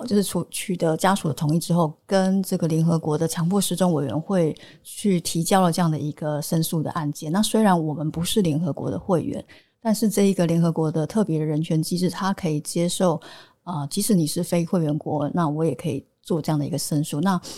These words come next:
再加上说，今天我们要申诉的对象，的国家中国，它是联合国的会员国，所以他们就正式的受理了这样的一个案件。那这个也是我们从一九七一年退出联合国之后，我想、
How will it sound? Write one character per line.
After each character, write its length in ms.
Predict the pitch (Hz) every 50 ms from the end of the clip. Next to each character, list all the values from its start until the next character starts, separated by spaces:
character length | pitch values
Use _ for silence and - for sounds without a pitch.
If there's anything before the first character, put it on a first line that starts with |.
| - - - - _ _
再 160 | _ - -
加 200 | 190 - 196 190
上 100 | 185 180
说， 220 | 175 - 185 175 175
今 180 | - 180 180
天 120 | 180 190 190
我 60 | 175
们 120 | 151 156
要 100 | 156 165
申 160 | 165 - 165 165
诉 160 | 160 175 160
的 80 | 151
对 220 | 151 - 196 170 147
象， 300 | 147 - 170 139 - - - _ _ _ _ _ _ _
的 140 | - 170 160
国 180 | - 151 151 147
家 380 | - 170 156 151 151 156 180 180
中 220 | - 185 175 175
国， 240 | 185 - 151 - -
它 240 | - - 170 170 170
是 400 | 180 - - - 185 165 151 135
联 200 | 127 143 151 160
合 120 | 165 151 147
国 200 | - - - -
的 160 | - - -
会 200 | 156 - 165 156
员 160 | 208 - -
国， 160 | - - - - _ - - _ _ _
所 180 | _ - - 180
以 60 | 170
他 160 | - - 196
们 140 | 220 220 190
就 340 | - 180 165 156 156 - 240 - _ _
正 260 | - - 220 190 175
式 220 | 160 - - 196 170
的 120 | 165 147
受 240 | 156 - 190 165 -
理 140 | 294 294 277
了 80 | 294 294 285 254
这 120 | - - 190
样 60 | 170
的 80 | 160 151
一 60 | 147
个 100 | - -
案 180 | - 165 151
件。 140 | 156 - -
那 120 | 175 190 196
这 120 | - 226
个 80 | 202 185
也 120 | 147 -
是 160 | - - 196
我 120 | 175 165 143
们 340 | - - - 247 262 196 -
从 220 | - - 165 156 -
一 60 | 226
九 140 | 180 - -
七 240 | - - - 196 185
一 60 | 185
年 200 | 180 165 - -
退 160 | 175 - 208 190
出 140 | - 180
联 140 | 160 165 160
合 60 | 160
国 180 | 160 - 165 165
之 140 | 160 - 165
后， 160 | 165 175 151
我 100 | 151 165
想、 160 | 165 165 147